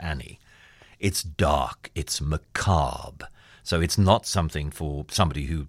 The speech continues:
likes happy endings and, and brightness on most pages, but it is very well told. It is a gripping story. It is called Good Me,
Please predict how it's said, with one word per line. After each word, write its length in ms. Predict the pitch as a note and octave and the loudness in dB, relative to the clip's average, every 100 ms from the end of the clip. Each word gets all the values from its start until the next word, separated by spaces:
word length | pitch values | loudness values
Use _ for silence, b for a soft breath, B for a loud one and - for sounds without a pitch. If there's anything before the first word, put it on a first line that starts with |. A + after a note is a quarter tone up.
| - | -4
likes 380 | E2+ D2+ - - | -2 -2 -4 -2
happy 300 | F2+ E2+ D2 | -2 0 -2
endings 560 | D#2 C#2 C#2 C#2+ C#2 | -2 -4 -6 -8 -8
and, 220 | D2+ C#2+ C#2 | -6 -6 -4
and 300 | D2+ C#2 - | -6 -4 2
brightness 500 | E2 - D#2 C#2 - | 2 2 -2 -4 -2
on 220 | D2 C#2+ | 0 2
most 340 | D#2 D2 - | 2 0 -2
pages, 540 | - E2+ C#2 A1 - - B B | 2 2 2 -4 -10 -12 B B
but 140 | F2 D#2+ | 2 4
it 100 | F#2+ | 6
is 260 | G2 E2+ - | 6 4 -2
very 640 | C#2 - F#2 F2 E2+ E2 - - | -10 -2 2 4 4 2 -4 -14
well 460 | C2 E2 D#2 C#2+ C#2 | -2 2 2 0 -2
told. 500 | - D#2+ C2 A1+ - | -2 0 0 -4 -8
It 120 | C2 | -4
is 160 | D2 | -4
a 60 | C#2+ | -4
gripping 500 | C#2 D2+ F#2 - D2+ | -2 4 4 4 -2
story. 480 | - C#2+ C2 A1+ - B B B | -2 -4 -6 -8 -12 B B B
It 120 | E2+ | 0
is 100 | E2 | 0
called 640 | - G#2 F2 D#2 D2 D#2+ | 2 4 4 0 -4 0
Good 360 | D2 B2+ B2 G2 - | 6 6 6 -6 -4
Me, 480 | F#2 F#2 F2 A#2 | 0 2 2 -2